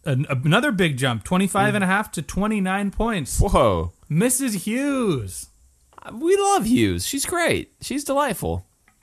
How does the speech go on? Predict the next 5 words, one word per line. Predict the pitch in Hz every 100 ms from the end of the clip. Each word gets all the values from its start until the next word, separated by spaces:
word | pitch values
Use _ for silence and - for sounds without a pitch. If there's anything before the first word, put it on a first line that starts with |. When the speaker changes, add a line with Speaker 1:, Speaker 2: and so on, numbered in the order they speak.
| _ _ _ _ _ 143
Speaker 1:
Yeah. | 151 254 320 123 - -
Speaker 2:
She's | - 330
awesome. | 359 311 - 87 - _ _ _ _ _ _ _ _ -
Speaker 1:
Great | 131 165 190
character. | 190 190 202 - 226 262